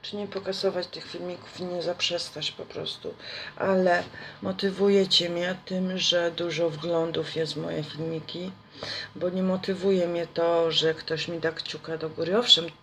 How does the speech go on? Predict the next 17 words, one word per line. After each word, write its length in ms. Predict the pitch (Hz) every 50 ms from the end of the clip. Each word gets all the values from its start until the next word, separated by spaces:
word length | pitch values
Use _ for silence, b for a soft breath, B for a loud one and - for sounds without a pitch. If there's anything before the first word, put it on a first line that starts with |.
| - -
jest 380 | - - 226 269 302 294 - -
to 80 | 165
fajne 440 | 151 - 160 165 170 180 180 185 180
i 40 | 180
bardzo 360 | 175 175 170 170 - - 196
miłe, 480 | 208 214 233 240 208 175 165 170 - - B B B B B B B B -
jeśli 220 | - - - 160
ktoś 300 | 147 - - 165 165 160
da 160 | 156 160 160
tego 260 | 160 165 165 165 165
kciuka 400 | 156 - - - 165 156 - 165
do 140 | 156 160 160
góry, 360 | 156 - - 160 156 151 151 151 147
tak? 400 | - 151 156 170 185 185 - B B B B B B B B B -
Y, 320 | - 170 165 165 165 160 147 147 147 147 B B B B B B B B B B B - - - - - _ _ _ _ _ _ _ _ _ _ - - _ -
motywujecie 920 | 185 185 180 185 185 202 196 185 185 196 196 196 202 202 190 190 - 175 175
mnie 180 | 175 175 170